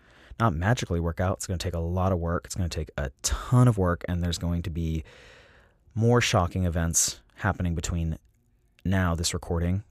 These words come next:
which is June twenty-sixth of twenty twenty-two, <laughs> all the way until twenty twenty-five. There's gonna be events that, you know,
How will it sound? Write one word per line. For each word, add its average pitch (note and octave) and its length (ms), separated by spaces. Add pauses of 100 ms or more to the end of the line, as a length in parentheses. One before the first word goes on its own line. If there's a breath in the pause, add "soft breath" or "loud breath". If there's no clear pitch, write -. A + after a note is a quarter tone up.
(120)
which E2 180
is D2+ 340
June E2 540
twenty-sixth - 680
of D#2 60
twenty F2 240
twenty-two, F2 580 (320 loud breath)
<laughs> - 340
all G2+ 140
the F#2 100
way F2 160
until D#2+ 240
twenty D#2+ 200
twenty-five. D#2+ 480 (500 loud breath)
There's G#2 140
gonna A2 140
be G2 220 (440)
events F#2 340
that, F2+ 240 (240)
you F2+ 100
know, D#2 240